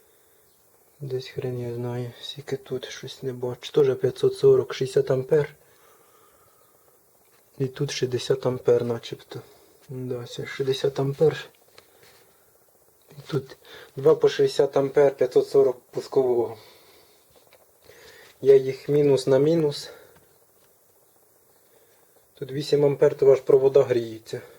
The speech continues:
<laughs> Оці два з половиною квадрата, вони гріються. Треба, блін, сюди ще, м, по два з половиною докинути.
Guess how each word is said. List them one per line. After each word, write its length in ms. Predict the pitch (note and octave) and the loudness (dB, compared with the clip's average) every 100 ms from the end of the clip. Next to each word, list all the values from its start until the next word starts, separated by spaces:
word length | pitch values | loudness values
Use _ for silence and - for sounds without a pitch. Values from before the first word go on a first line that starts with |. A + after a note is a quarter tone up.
| _ _ _ - | _ _ _ -10
<laughs> 1000 | D#3+ - - _ _ _ _ _ _ _ | -8 -8 -12 _ _ _ _ _ _ _
Оці 440 | C#3+ C3+ - C#3 B2 - _ | -10 -8 -4 -4 -4 -8 _
два 120 | C3 C3+ | 2 2
з 40 | |
половиною 580 | - D3 D3 D3+ C#3+ C#3 | 6 8 8 6 4 4
квадрата, 540 | C3+ C3 C#3 D3 B2+ | 4 4 4 4 2
вони 260 | A#2 B2 B2 | 0 -2 -4
гріються. 540 | A#2+ B2+ A#2 A2 A#2+ A#2 | -2 -4 -4 -8 -8 -6
Треба, 280 | B2 B2+ A#2+ | -2 0 0
блін, 280 | A#2+ B2+ A#2+ - - - _ | 2 2 2 -10 -20 -20 _
сюди 840 | - B2+ B2+ C3 B2+ B2 A#2 A2+ A2 - - - | -6 -4 2 4 6 6 6 0 -4 -12 -20 -20
ще, 420 | - - C3 A2+ - _ _ _ _ _ _ _ _ _ _ | -20 -2 0 0 -6 _ _ _ _ _ _ _ _ _ _
м, 1000 | - - - G1+ G1+ C2 C2 C2 - - | -18 -16 -14 -14 -14 -12 -12 -12 -12 -12
по 100 | - | -10
два 180 | A#2+ B2 | 0 2
з 40 | - | 2
половиною 540 | C3 B2 B2 A#2+ A#2+ | 0 2 2 0 -2
докинути. 720 | B2 A#2+ B2 B2 A#2 - A#2+ | -4 -2 -2 -2 -4 -10 -14